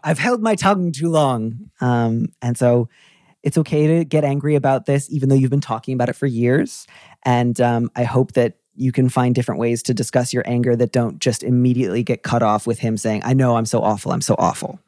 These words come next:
Um, he needs to be able to engage in a clear-eyed fashion with what he did without just immediately going to, "I'm the worst, you're right." And maybe you two will be able to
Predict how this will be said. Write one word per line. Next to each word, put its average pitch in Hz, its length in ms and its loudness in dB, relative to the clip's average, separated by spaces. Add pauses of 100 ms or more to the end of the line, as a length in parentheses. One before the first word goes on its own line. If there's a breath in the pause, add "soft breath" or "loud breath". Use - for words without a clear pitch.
(440 loud breath)
Um, 180 460 0
he - 280 -4
needs 131 200 2
to 143 60 -4
be 131 80 2
able 123 120 2
to 127 100 4
engage 117 680 0 (240)
in 123 120 0
a 120 60 -4
clear-eyed 127 420 2
fashion 113 360 -2
with 120 140 -6
what 117 140 0
he 117 100 0
did 104 280 0
without 104 400 -2
just - 160 -8
immediately 110 560 0
going 98 300 -2
to, 104 280 0
"I'm 113 140 0
the 98 80 0
worst, - 380 -2
you're - 80 2
right." - 260 -2 (760 soft breath)
And 147 160 2
maybe 170 220 2
you 185 100 0
two - 180 -4
will 165 80 2
be 156 160 2
able 143 220 2
to 147 300 -2